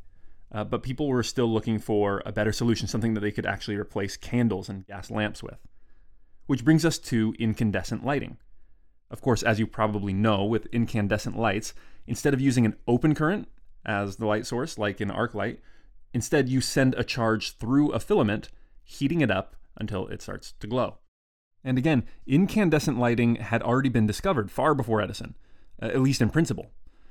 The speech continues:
But the problem in eighteen seventy-eight was finding a material for the filament of an incandescent bulb that would last for long enough to make it practical. Because if you imagine, most things that you heat up so hot that they glow usually either melt or burst into flame.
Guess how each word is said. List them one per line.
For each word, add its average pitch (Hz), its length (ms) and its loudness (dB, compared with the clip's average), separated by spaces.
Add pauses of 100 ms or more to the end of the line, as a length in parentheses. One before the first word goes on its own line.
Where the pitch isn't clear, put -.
(260)
But - 100 -2
the 131 60 -2
problem 208 300 2
in 143 140 6
eighteen 143 280 0
seventy-eight 117 460 2
was 110 200 0
finding 117 300 2
a 113 60 0
material 117 760 2
for 107 220 -4
the 98 80 -8
filament 120 520 0
of 104 180 -6
an 107 80 0
incandescent 104 520 -2
bulb 101 280 -4 (280)
that 113 200 -2
would 107 140 -2
last 101 600 -2
for 110 160 -4
long 104 280 2
enough 98 220 -4
to 104 80 -4
make 101 140 -2
it - 120 -12
practical. 101 500 -10 (640)
Because 117 240 0 (100)
if 131 160 0
you 117 100 4
imagine, 107 400 2 (280)
most 151 340 0
things 131 240 4
that 117 100 0
you 113 120 0
heat 127 240 -2
up 117 120 0
so 113 140 -2
hot 104 240 0
that 107 100 -6
they 101 100 -2
glow 120 420 2
usually 113 480 2
either 107 380 -2
melt 98 380 -2
or 113 160 -4
burst 107 300 -2
into 98 160 -4
flame. - 340 -12